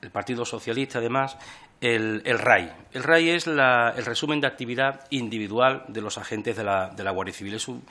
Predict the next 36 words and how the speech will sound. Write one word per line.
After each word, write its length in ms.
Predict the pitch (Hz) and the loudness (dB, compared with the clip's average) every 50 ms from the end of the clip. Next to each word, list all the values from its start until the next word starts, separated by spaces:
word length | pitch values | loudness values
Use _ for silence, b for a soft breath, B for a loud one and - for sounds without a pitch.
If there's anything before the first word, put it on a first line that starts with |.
| B B B B | B B B B
se 160 | - - 131 | -2 2 2
hace, 340 | 127 - - 139 135 135 - - - - _ | 2 2 2 0 0 -2 -4 -8 -20 -18 _
por 220 | - 110 104 98 90 | -8 -8 -8 -6 -8
decirlo 440 | 95 - - 120 107 110 110 107 101 | -10 -8 -6 -4 -2 -2 -2 -2 -2
rápido, 320 | 104 113 113 - 117 107 101 | 0 -2 -2 -2 -2 -6 -6
porque 200 | 110 98 98 98 | -6 -10 -10 -10
tengo 200 | - 104 104 95 | -10 -10 -10 -8
poco 200 | 107 98 101 95 | -8 -8 -8 -4
tiempo, 440 | 117 123 123 120 - 143 143 - B B B B B B B B B - | -4 -4 -4 -2 -2 -2 -2 -2 B B B B B B B B B 0
una 160 | 147 147 156 | 4 6 6
bara-, 240 | 147 151 143 147 143 | 6 6 6 4 4
una 640 | 143 151 147 143 143 143 139 135 135 131 135 143 - - | 2 2 2 2 4 4 4 4 4 4 2 -2 -6 -8
baremación 680 | 135 117 123 127 127 120 113 104 - - 143 143 143 131 | -2 2 2 2 4 2 0 0 0 0 0 0 0 0
del 140 | 131 113 | -2 -2
trabajo 320 | - 104 107 117 120 131 120 | 0 0 0 0 0 -2 -4
que 80 | - | -6
hacen 180 | 117 - 127 123 | -6 -6 -4 -6
los 100 | 120 110 | -6 -4
guardias 260 | - 123 120 113 - | -6 -4 -6 -6 -4
civiles 440 | - 123 123 139 123 113 120 120 - B B B B B B B | -4 -2 0 0 0 0 -2 -4 -8 B B B B B B B
y 120 | 147 151 147 | -4 -2 0
que, 400 | 151 165 165 160 160 160 160 B B B B B - | 4 6 6 6 6 2 -4 B B B B B -2
eh, 140 | 127 120 95 | -2 -2 0
por 220 | - 147 143 156 | 2 4 4 6
un 100 | 160 160 | 6 6
auxilio 460 | 160 156 151 - 175 160 139 123 113 | 4 4 2 2 0 0 2 0 0
en 80 | 110 107 | 0 0
la 100 | 110 117 | 0 2
carretera 680 | 156 143 135 135 - - 151 135 123 120 123 - - B B B B B B | 0 0 0 0 2 2 4 4 4 4 2 0 -14 B B B B B B
se 180 | - - 113 104 | -8 -4 -4 -2
le 200 | 107 107 107 - - - - | -2 -2 -4 -6 -10 -16 -12
concede 500 | - 107 101 - - 143 135 104 92 92 | -10 -8 -6 0 2 2 2 2 0 -4
cero 300 | - - 151 139 139 131 | -2 0 0 2 2 2
coma 260 | - 139 117 87 - - | 0 0 0 0 -4 -8
diez 340 | 107 107 104 120 131 131 - | -12 -8 -4 -2 -2 -2 -4
puntos 480 | - - 143 147 135 - - 117 120 | -4 -2 -2 -2 -2 -2 -4 -6 -6